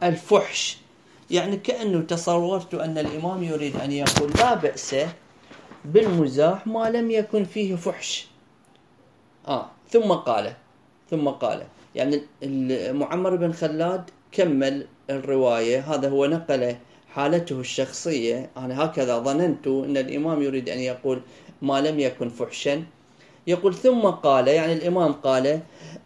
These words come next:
"إن رسول، إن رسول الله صلى الله عليه وآله كان يأتيه، كان يأتيه الأعرابي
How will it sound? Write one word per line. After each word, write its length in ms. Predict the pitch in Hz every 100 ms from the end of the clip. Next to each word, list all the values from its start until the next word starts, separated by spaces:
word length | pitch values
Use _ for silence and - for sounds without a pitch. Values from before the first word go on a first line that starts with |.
| _ 180
"إن 400 | 202 214 202 147
رسول، 680 | 139 143 143 - 190 196 208
إن 300 | 220 170 147
رسول 520 | 147 147 - 180 185
الله 360 | 196 202 202 190
صلى 300 | - 175 156
الله 340 | 135 127 113
عليه 300 | 113 120 117
وآله 400 | 107 - 104 - - _ _ _ - _
كان 300 | - 165 185
يأتيه، 580 | 185 180 - - 185 175 170 - _ _ _ _ _ _ _ _ _ _ _ _ - -
كان 180 | 147 147
يأتيه 400 | 147 - 175 185
الأعرابي 680 | 160 143 165 180 160 151